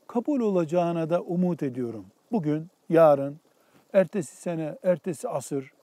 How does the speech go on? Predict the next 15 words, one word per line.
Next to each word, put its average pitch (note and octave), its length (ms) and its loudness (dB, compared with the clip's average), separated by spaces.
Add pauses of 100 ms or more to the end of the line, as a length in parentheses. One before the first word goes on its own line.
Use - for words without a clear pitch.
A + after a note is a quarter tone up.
(280)
daha E3+ 200 8
sonraki F#3 420 -4
asır D3 320 -6 (160)
önemli C3 400 -6
değil. A3+ 200 -2 (760)
"Edin F#3+ 480 2
dua." C#3+ 480 2
dedi, D3 340 -2 (180)
ettim. B2+ 520 -8 (1000)
Tartıştığım D#3+ 760 -8
zaman B2+ 480 -8 (120)
o B2 160 -12
dua C#3 320 -2
olmaktan A#2+ 680 -10
çıkar. G3 420 -6